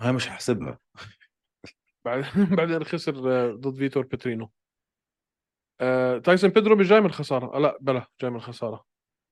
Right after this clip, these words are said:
Speaker 1: تايسون بيدرو بياخدها قدام جمهوره بأرضه.
Speaker 2: ضد موديستس بس-، بس-، بس-، بس-، بسكويتس. طيب.
Speaker 1: بياخدها، مان.
Speaker 2: كمان
Speaker 1: بياخدها.
Speaker 2: نزال واحد اللي بدنا نحكي عنه، اللي قبليه، وأنا مصدوم إنه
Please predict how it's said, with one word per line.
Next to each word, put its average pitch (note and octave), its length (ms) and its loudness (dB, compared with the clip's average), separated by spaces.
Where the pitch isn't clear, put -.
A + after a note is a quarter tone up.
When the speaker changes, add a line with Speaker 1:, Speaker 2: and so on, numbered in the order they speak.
Speaker 1:
تايسون A#2+ 300 4
بيدرو G2 800 2
بياخدها F#2 500 0
قدام F2 320 0
جمهوره E2+ 440 -4
بأرضه. - 400 -6
Speaker 2:
ضد G#2+ 140 -6
موديستس A2+ 460 -10
بس-، G#2+ 280 -10
بس-، A2 260 -12
بس-، A2 220 -14
بس-، A2+ 200 -12
بسكويتس. A2+ 800 -10
طيب. G2 180 -6
Speaker 1:
بياخدها، E2+ 420 -4
مان. D#2 360 0
Speaker 2:
كمان F#3+ 160 2
Speaker 1:
بياخدها. A#3 260 4
Speaker 2:
نزال G3+ 240 4
واحد F#3 260 0
اللي F3 120 -2
بدنا E3+ 220 -10
نحكي - 180 -6
عنه، G3+ 220 -4
اللي D#3+ 300 -6
قبليه، E3+ 400 -12
وأنا A3 340 0
مصدوم F#3 640 0
إنه G3+ 500 -2